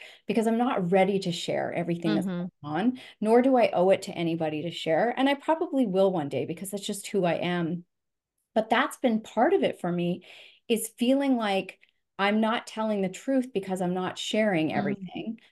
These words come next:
Speaker 1: But at the same time going, "Well, that's not true either, Lisa, like, because you're telling the truth to the people who matter." And I'm talking, like, I'm not hiding it,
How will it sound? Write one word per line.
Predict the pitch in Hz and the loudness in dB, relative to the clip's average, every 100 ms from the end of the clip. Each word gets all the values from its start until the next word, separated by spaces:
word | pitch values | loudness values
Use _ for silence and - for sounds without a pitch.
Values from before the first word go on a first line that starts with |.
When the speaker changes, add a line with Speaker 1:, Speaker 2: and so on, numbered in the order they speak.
| _ | _
Speaker 1:
But | 214 | 0
at | 214 208 | 2 -2
the | |
same | 190 226 208 202 | -2 0 0 -2
time | - 240 240 | -4 -2 -2
going, | 220 190 196 | 0 0 2
"Well, | 196 | 2
that's | 214 220 - | 0 -2 -4
not | 220 - | -4 -6
true | - 214 202 | -6 -6 -4
either, | 196 202 180 | -4 -2 -2
Lisa, | 170 185 - 175 180 | -2 -10 -6 -4 -2
like, | 175 | -2
because | 185 185 180 | -2 -4 -2
you're | 202 196 | -2 -2
telling | - 226 254 233 | -2 0 2 2
the | 196 | 0
truth | - 269 247 170 170 - - - - - | -4 0 2 2 -2 -8 -20 -20 -18 -6
to | 202 | -2
the | 202 | -2
people | - 220 220 214 | -2 -6 -2 -2
who | 208 190 170 | -2 0 0
matter." | 147 139 185 233 330 339 _ - - _ - | 0 0 -2 -2 -2 -6 _ -20 -20 _ 0
And | 214 254 269 254 | 2 6 4 4
I'm | 196 190 | -2 -2
talking, | - 277 - - | -6 -8 -8 -6
like, | 196 196 | -4 -2
I'm | 214 | -2
not | 262 - | -4 -8
hiding | - 185 392 339 240 | -2 2 4 4 4
it, | 349 | 0